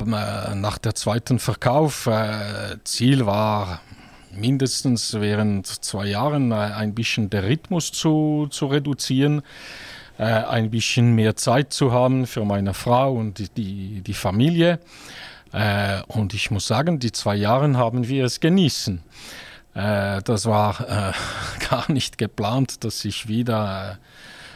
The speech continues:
voll, äh, mich engagieren wollte in einen Job, wie ich jetzt, äh, hatte. Wie, wie gesagt, wir hatten ein paar Projekte mit einem Freund, das waren spannende Projekte,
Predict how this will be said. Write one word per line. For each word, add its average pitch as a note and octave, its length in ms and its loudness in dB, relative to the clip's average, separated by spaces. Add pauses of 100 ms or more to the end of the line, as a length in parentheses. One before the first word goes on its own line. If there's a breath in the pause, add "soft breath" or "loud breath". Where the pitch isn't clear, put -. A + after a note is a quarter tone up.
(180 loud breath)
voll, C3+ 460 4
äh, G#2 1040 -2
mich A#2 360 2
engagieren B2 720 2
wollte B2 360 2
in A2+ 560 2
einen G#2 340 -2
Job, A2+ 320 -4
wie G#2 400 0
ich - 180 -4
jetzt, - 400 -4
äh, F#2 280 -4
hatte. C#3 460 0
Wie, G#2 240 -4
wie G#2 100 -6
gesagt, G#2+ 500 0
wir G2 160 0
hatten G#2+ 340 2
ein G#2 160 2
paar G2 400 0
Projekte D3 540 0
mit C3+ 320 0
einem G#2+ 140 -2
Freund, C#3+ 420 2
das G#2 120 -6
waren G2 280 -4
spannende D3+ 580 0
Projekte, B2+ 760 0